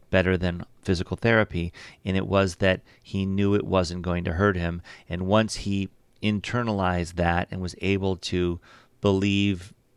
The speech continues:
consciously and then subconsciously that the machine was there to protect him, and he didn't need to respond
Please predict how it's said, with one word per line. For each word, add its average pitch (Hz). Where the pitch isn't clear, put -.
consciously 104
and 95
then 95
subconsciously 95
that 92
the 98
machine 95
was 90
there 92
to -
protect -
him, 127
and 90
he 92
didn't 92
need 95
to 92
respond 95